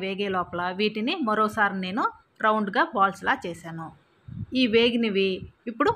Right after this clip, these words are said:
పాకంలో వేసేయాలి. పాకం కూడా వేడిగానే ఉండాలి. చూస్తానికి భలే ఉన్నాయి కదా, నోరూరిపోతుంది కదా. మనం ఏం చేసుకున్నా మామూలు రోజుల్లో ఎలా ఉన్నా సరే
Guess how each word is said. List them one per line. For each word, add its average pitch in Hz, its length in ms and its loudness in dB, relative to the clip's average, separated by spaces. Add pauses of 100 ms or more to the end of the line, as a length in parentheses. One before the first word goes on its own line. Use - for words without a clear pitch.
పాకంలో 214 460 0
వేసేయాలి. 170 540 -8 (180)
పాకం 214 260 2 (100)
కూడా 277 160 0 (140)
వేడిగానే 202 520 0
ఉండాలి. 165 360 -4 (460)
చూస్తానికి 254 460 0 (100)
భలే 220 200 2 (100)
ఉన్నాయి 240 240 0
కదా, 220 140 0 (120)
నోరూరిపోతుంది 226 800 0
కదా. 247 180 2 (600)
మనం 220 180 2 (120)
ఏం 226 100 0 (120)
చేసుకున్నా 214 500 0 (260)
మామూలు 208 360 4
రోజుల్లో 202 300 0 (160)
ఎలా 202 240 4
ఉన్నా 220 140 -4 (100)
సరే 175 200 -4